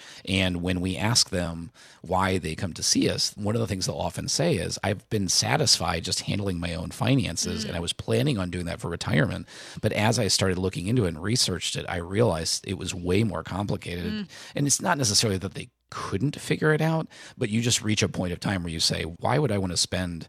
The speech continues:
Speaker 1: a significant chunk of my retirement time
Speaker 2: Oh, yeah.
Speaker 1: doing this?"
Speaker 2: It's
Speaker 1: You
Speaker 2: like
Speaker 1: know
Speaker 2: a
Speaker 1: what I
Speaker 2: second
Speaker 1: mean?
Speaker 2: career,
Speaker 1: <laughs>
Speaker 2: right?
Speaker 1: Exactly, yeah.
Speaker 2: Yeah, absolutely. And I like that point. I mean, so many times we do spend more time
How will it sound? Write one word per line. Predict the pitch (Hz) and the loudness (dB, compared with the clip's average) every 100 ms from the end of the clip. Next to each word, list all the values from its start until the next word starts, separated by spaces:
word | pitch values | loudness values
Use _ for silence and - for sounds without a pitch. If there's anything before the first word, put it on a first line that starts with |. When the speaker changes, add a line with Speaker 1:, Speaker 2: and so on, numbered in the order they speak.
| - | -6
Speaker 1:
a | 87 82 | -4 0
significant | - - 90 117 120 82 | 2 2 2 0 0 0
chunk | - 98 98 | 0 0 0
of | 87 | -4
my | 82 | -4
retirement | 82 87 90 92 85 80 - | -4 -4 -2 -2 -4 -8 -12
time | - 98 - 330 | -6 -2 0 2
Speaker 2:
Oh, | |
yeah. | 214 214 - | 2 0 -2
Speaker 1:
doing | 92 98 95 | -2 0 2
this?" | 123 123 71 - | 4 4 2 0
Speaker 2:
It's | 104 | 2
Speaker 1:
You | |
Speaker 2:
like | - | 0
Speaker 1:
know | - | 2
Speaker 2:
a | |
Speaker 1:
what | |
I | - | 2
Speaker 2:
second | 302 302 | 2 4
Speaker 1:
mean? | 214 | 2
Speaker 2:
career, | 254 285 302 143 - | 2 2 0 -2 -6
Speaker 1:
<laughs> | - | -6
Speaker 2:
right? | 240 185 | 0 2
Speaker 1:
Exactly, | 185 - - 196 - 110 90 | 4 4 2 0 -2 -2 -2
yeah. | 107 117 95 95 - _ - - - | 4 4 4 -2 -12 _ -20 -20 -6
Speaker 2:
Yeah, | 233 226 - | 0 0 4
absolutely. | 233 262 - 262 294 233 214 | 4 4 0 0 2 2 4
And | 226 220 | 2 0
I | 220 220 | 0 2
like | 233 262 | 0 2
that | 349 320 | 2 2
point. | 349 254 240 - | 0 2 2 2
I | 208 | 0
mean, | 202 202 196 | 2 0 -2
so | - 233 | 0 0
many | 254 | 0
times | 247 254 240 226 | 0 0 0 -2
we | 220 | -4
do | 214 | -2
spend | 220 - 240 220 | -4 0 2 2
more | 208 220 | 2 0
time | 233 208 202 196 196 | 2 4 4 4 -2